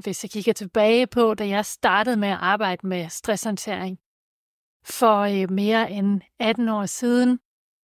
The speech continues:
der var der meget tabu om stress, og det var sådan lidt, åh, noget, man ikke rigtig ville invitere nogen ud på virksomheden til at tale om, fordi så kunne det være, at der bare kom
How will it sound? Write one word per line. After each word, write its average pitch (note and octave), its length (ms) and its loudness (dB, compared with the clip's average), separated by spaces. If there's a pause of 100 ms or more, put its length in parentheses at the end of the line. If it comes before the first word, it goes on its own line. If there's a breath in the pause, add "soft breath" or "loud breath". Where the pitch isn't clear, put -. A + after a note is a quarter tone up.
(420)
der A3 80 4
var G#3+ 160 2
der G#3+ 120 4
meget G#3 560 0 (540)
tabu A3 540 2
om F#3 140 -8
stress, - 520 -2
og - 160 -14
det G#3+ 120 0
var G#3 80 0
sådan G#3+ 280 -2
lidt, G3+ 720 0 (180)
åh, A3+ 360 2
noget, G#3+ 260 2
man G#3+ 160 2
ikke G#3 240 -4
rigtig G3 460 -2
ville F#3 420 2
invitere G3 560 -2
nogen G#3+ 420 2
ud A#3 240 4
på G3 360 -4 (640)
virksomheden A3 680 2
til - 140 -4
at G#3 140 0
tale A#3+ 500 2
om, G#3+ 260 0
fordi G#3 540 -6
så - 180 -12
kunne A3+ 260 2
det A3+ 140 4
være, F#3+ 360 4
at F#3 180 -6
der F3+ 80 -6
bare F3+ 260 -2
kom F3 360 -4